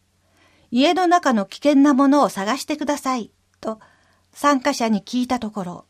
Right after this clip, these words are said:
「私の家は大丈夫。うちの家具は重くて丈夫なので倒れないの」という声が返ってきました。「家具と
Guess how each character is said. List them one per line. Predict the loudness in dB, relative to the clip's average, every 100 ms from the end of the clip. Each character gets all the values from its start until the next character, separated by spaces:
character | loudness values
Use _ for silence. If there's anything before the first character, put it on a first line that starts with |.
| _ _ _ _ _ _ _
「私 | -6 -4 -4 0
の | 4 4
家 | 4 2
は | 2 2
大 | 0 -4
丈 | -2 -2
夫。 | -2 -8 _ _ _ _ _ _ _ _ _ -12
う | -8
ち | -2
の | 0 0
家 | -2 -2
具 | 0
は | 0 2
重 | 0 -2
く | -4
て | -6 -6 -8 _ -2
丈 | 2 2
夫 | 2 2
な | 2
の | 2
で | 0 -2 -4 -6
倒 | -4 0
れ | 0
な | 2 2
い | 2
の」 | -2 -10 _ _ _ _ _
と | 0 2
い |
う | 2 2
声 | 2 2
が | 0
返 | -4 -6
っ | -6
て | -8
き | -10 -8
ま | -8
し | -10
た。 | -16 -20 _ _ _ _ _ _ _ _ _ _ _ _ _ _ _
「家 | -8 -4
具 | -6
と | -4 -4 -6